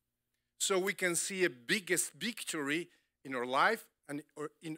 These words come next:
our church. We're gonna see it. And, um,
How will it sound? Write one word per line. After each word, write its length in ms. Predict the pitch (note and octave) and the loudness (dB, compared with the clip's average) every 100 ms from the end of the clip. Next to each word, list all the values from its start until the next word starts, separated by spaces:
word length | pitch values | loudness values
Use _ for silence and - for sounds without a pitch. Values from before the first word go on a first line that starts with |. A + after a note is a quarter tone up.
| - | -10
our 140 | C3 B2 | -10 -8
church. 580 | - A3+ E3 - - _ _ _ _ _ _ _ _ _ _ - | -4 -2 -4 -6 -10 _ _ _ _ _ _ _ _ _ _ -6
We're 80 | |
gonna 220 | F3+ A#3 F#3+ | 0 2 2
see 260 | - E3+ | 0 -2
it. 140 | F3+ - - _ _ _ _ _ _ - | -4 -6 -20 _ _ _ _ _ _ 0
And, 300 | E3+ E3+ E3 | 2 2 2
um, 400 | F3 E3+ D#3+ D3+ | 6 6 6 0